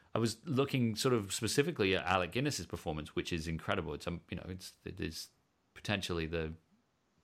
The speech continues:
I don't know, I don't wanna go, I, you know, it's not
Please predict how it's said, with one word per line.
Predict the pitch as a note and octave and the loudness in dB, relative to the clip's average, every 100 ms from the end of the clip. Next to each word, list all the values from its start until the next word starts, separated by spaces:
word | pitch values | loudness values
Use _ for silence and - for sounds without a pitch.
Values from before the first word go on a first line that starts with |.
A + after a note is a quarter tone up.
| _ _ _ _ _ _ _ _ _ _ _ - _ _ _ _ _ - | _ _ _ _ _ _ _ _ _ _ _ -20 _ _ _ _ _ -16
I | E2 D2+ | -14 -10
don't | F2 F2+ | -8 -6
know, | D#2 | -6
I | F2+ | -4
don't | |
wanna | F2+ E2+ D#2+ F#2+ | -2 -4 -6 -6
go, | F2 | -6
I, | D#2+ | -6
you | F2+ F2+ | -8 -8
know, | D#2 | -12
it's | F2+ | -10
not | F#2+ D#2+ | -8 -10